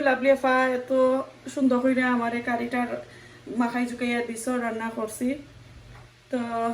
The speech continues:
আপনার কাছে কিলান হইছে, একদম লাগেন নানি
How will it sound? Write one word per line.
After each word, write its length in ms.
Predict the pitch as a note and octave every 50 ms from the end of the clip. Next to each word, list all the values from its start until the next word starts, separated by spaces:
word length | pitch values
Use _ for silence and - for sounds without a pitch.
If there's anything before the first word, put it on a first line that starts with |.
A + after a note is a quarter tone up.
| A3+ - - - - - - - - - - - - - - - - - - -
আপনার 380 | - A#3+ - D4 D4+ D4+ D4+ D4+
কাছে 220 | D4+ C#4+ D4 D4+ D4
কিলান 380 | D4 - C#4 C#4+ C#4+ C#4+ C#4+
হইছে, 220 | C#4 C4 B3+ - C#4
একদম 280 | C4+ B3+ B3 - C#4 C#4
লাগেন 280 | C#4+ C4+ B3 B3+ C4 C4+
নানি 380 | C4+ C4+ B3+ B3+ B3 B3+ C4+